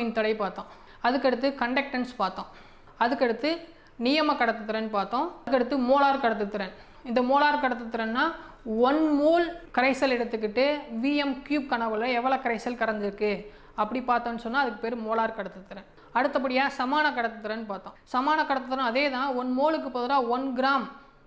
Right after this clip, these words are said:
கரைஞ்சிருக்கு வி எம் கியூப்ல, அதோட கரைசலின் கடத்துத்திறன் என்னன்னு சொல்லி நம்ம பார்த்தோம், சமான கடத்துத்திறன். அடுத்தபடியா நீராவி பகுக்கும் போது நியம கடத்துத்திறன் மட்டும் குறையுது, மோலார் கடத்துத்திறனும் சமான கடத்துத்திறனும் அதிகரிக்குது அப்படின்னு நம்ம பார்த்தோம். So அடுத்தபடியா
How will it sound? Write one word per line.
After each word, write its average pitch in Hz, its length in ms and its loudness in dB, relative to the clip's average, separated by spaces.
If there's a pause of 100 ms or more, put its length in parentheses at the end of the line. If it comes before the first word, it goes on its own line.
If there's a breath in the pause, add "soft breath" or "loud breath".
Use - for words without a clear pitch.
(120)
கரைஞ்சிருக்கு 226 520 -2 (500 loud breath)
வி 262 160 -2
எம் 262 200 -4
கியூப்ல, 233 320 -4 (260)
அதோட 262 300 0
கரைசலின் 254 440 -4
கடத்துத்திறன் 220 560 -6
என்னன்னு 202 300 -10
சொல்லி 202 180 -8
நம்ம 208 160 -8 (100)
பார்த்தோம், 185 340 -10
சமான 208 340 -4
கடத்துத்திறன். 190 440 -12 (400 loud breath)
அடுத்தபடியா 262 480 2 (260)
நீராவி 294 360 2
பகுக்கும் 254 360 -2
போது 240 160 0 (120)
நியம 294 280 2
கடத்துத்திறன் 254 440 -2
மட்டும் 254 280 -4
குறையுது, 240 320 0 (160)
மோலார் 262 340 2
கடத்துத்திறனும் 240 560 -2
சமான 247 340 2
கடத்துத்திறனும் 220 580 -2 (120)
அதிகரிக்குது 202 540 0 (160)
அப்படின்னு 220 300 -4
நம்ம 202 140 -4 (100)
பார்த்தோம். 180 280 -10 (280 loud breath)
So 269 140 4
அடுத்தபடியா 262 440 2